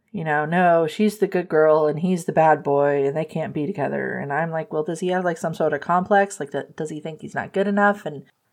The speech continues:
I didn't really get a good answer for Austin's whole mindset. He seems very standoffish with Lexi throughout the whole book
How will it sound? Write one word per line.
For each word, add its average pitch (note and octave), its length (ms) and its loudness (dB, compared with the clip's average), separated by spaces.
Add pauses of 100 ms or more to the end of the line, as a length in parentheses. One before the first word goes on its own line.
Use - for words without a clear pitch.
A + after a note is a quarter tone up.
(180)
I G#3 100 0
didn't D#4 200 0
really C4 200 2
get F3+ 220 4
a G3 40 4
good G#3 200 6
answer G#3 420 2
for G3+ 260 0
Austin's F#3 440 2
whole G3 160 4
mindset. F#3 760 0
He A3 160 -4
seems C#4 280 -8
very G3 280 4
standoffish F3+ 840 2
with G3 140 -2
Lexi F#3 420 2
throughout E3+ 380 2
the E3+ 80 -2
whole F3 400 -4
book D#3 380 4